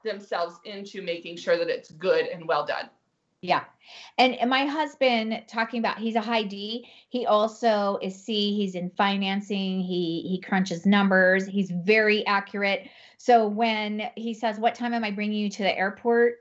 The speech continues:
Speaker 2: tomorrow?" And a high, the high I in me, that's the, lacking all the details. I'm like, "Somewhere beti-, between eight in the morning and twelve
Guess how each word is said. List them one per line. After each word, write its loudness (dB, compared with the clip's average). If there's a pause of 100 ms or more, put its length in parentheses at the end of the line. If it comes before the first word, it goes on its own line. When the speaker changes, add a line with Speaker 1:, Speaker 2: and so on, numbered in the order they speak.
(140)
Speaker 2:
tomorrow?" 2 (540)
And 0
a -10
high, -2
the -2
high -4
I -2
in -4
me, -6
that's -8 (160)
the, -6
lacking -4
all -4
the -8
details. 0
I'm -2
like, -2
"Somewhere 4
beti-, -6
between -4
eight 4
in -6
the 4
morning 0
and -6
twelve 2